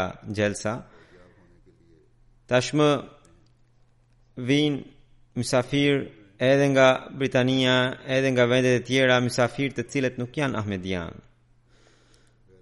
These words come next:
Ndërta vijnë edhe përfaqësues të shteteve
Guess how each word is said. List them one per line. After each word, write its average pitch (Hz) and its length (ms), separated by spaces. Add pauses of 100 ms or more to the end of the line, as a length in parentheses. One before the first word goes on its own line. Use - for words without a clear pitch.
Ndërta 107 400 (4000)
vijnë 110 340
edhe 104 140
përfaqësues 120 760
të 104 220
shteteve 110 600